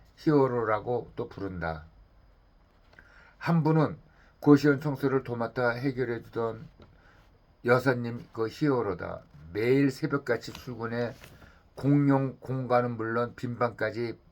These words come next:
말끔하게 청소해 주셨다. 쓰레기방에 충격을 받아 주저앉았을 때 나 대신 앞장서 방을 말끔하게 처리해 준 강인한 분이다. 여사님이 계셨기에 입실자가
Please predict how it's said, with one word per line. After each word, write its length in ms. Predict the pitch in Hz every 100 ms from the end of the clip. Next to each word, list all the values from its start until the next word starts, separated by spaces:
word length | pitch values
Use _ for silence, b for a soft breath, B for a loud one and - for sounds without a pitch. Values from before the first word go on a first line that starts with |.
| -
말끔하게 960 | 101 107 120 - 123 117 107 104 87 - _ b b b b
청소해 440 | - 151 135 131 107
주셨다. 600 | - - 98 - - - - B B B B
쓰레기방에 760 | - 160 156 143 135 127 131
충격을 480 | - 160 135 127 120
받아 300 | 117 113 120
주저앉았을 1200 | - 117 120 117 - 98 110 107 98 - - 110
때 420 | 87 - 117 107 - _ b b -
나 200 | 107 120
대신 360 | 127 - 92 82 b b b
앞장서 720 | - 113 131 120 117 113 -
방을 380 | - 110 113 -
말끔하게 800 | - 92 110 - 139 135 123 120
처리해 400 | - 135 123 117
준 260 | 104 110 - - b b b b b
강인한 460 | - 131 139 127 113
분이다. 480 | 95 101 90 - - - _ _ _ _ _ - _ _ b b b -
여사님이 560 | 135 170 160 147 147
계셨기에 840 | 143 107 127 120 110 113 117 113 -
입실자가 840 | 120 117 135 123 110 98 110 -